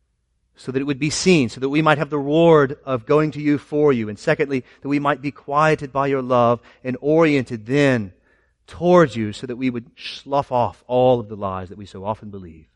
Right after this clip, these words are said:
Oh God, may we go into our private prayer closets this week, not out of guilt, but out of gain. Gain of meeting with you. You are a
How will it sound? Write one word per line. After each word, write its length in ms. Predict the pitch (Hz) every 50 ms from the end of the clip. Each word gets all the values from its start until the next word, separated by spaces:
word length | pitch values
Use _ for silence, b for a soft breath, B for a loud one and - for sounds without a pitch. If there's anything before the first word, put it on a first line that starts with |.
| _ _ _ _ _ _ _ _ _ _ _ _ _ _ _ _ _ _ _ _ _ _ _ _
Oh 160 | - 117 113 113
God, 300 | 107 104 104 101 98 -
may 100 | 110 107
we 120 | 104 104
go 200 | 98 - 107 110
into 200 | 110 107 - 113
our 100 | 107 107
private 380 | - - 113 107 107 104 107 -
prayer 220 | - 113 107 101
closets 540 | - - - 101 101 104 101 - 107 _ _
this 280 | - 110 95 - -
week, 320 | - 101 101 98 _ _ _ _ _ _ _ _ _ _ _ -
not 160 | 101 107 117
out 100 | 117 110
of 140 | 113 101 _
guilt, 380 | - 107 95 90 98 _ _ _ _ _ _ _ _ _ _ _ _ _ _
but 100 | - 95
out 100 | 92 90
of 120 | 95 90 _
gain. 320 | - 80 82 78 - _ _ _ _ _ _ _ _ _ _ _ _ _ _ _ _ _ _ _ _ _ _ _
Gain 260 | _ - 90 92 104 104
of 120 | 95 -
meeting 200 | 101 98 92 92
with 180 | 90 82 _ -
you. 120 | - - _ _ _ _ _ _ _ _ _ _ _ _ _ _ _ _ _ _ _ _ _ _ _ _ _ _ _ _ _ _ _ _ _ _ _ _ _ _
You 100 | - 127
are 60 | 113 104
a 100 | 92